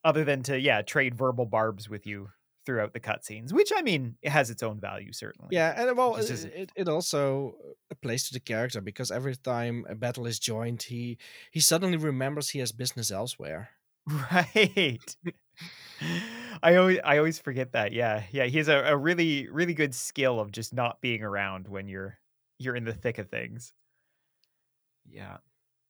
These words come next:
Speaker 1: What of, of this game, like, what's your favorite kind of, um,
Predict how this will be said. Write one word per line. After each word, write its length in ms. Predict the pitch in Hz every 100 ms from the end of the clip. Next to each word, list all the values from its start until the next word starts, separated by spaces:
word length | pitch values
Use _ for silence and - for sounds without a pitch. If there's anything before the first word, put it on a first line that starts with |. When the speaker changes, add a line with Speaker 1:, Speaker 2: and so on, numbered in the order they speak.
| _ _ _ _ _ - - - - _ _ _ _ - _
Speaker 1:
What 400 | 175 151 202 - 175
of, 320 | 190 175 160
of 280 | 151 139 135 139 147 _ _ _ _
this 280 | 147 147 123
game, 640 | - 123 120 117 113 110 104 _ _ _ _ _
like, 140 | 151
what's 180 | 165 -
your 100 | 240
favorite 680 | - 175 151 143 139 127 -
kind 340 | - 123 120 117
of, 440 | 113 107 107 110
um, 540 | 113 101 98 95 95